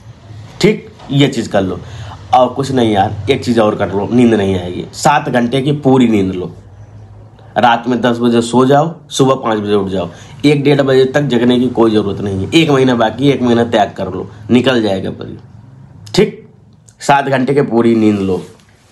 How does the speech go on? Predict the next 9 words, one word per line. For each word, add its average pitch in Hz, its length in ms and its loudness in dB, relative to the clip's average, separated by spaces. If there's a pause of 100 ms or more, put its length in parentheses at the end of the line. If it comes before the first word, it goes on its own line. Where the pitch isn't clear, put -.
(3250)
और 131 200 4
नींद 131 280 0
आती 120 260 0
हो, 135 340 -6 (800)
internal 120 400 2
motivation 120 580 2
को - 380 0 (280)
जगाओ 104 480 0
अपनी। 90 260 -10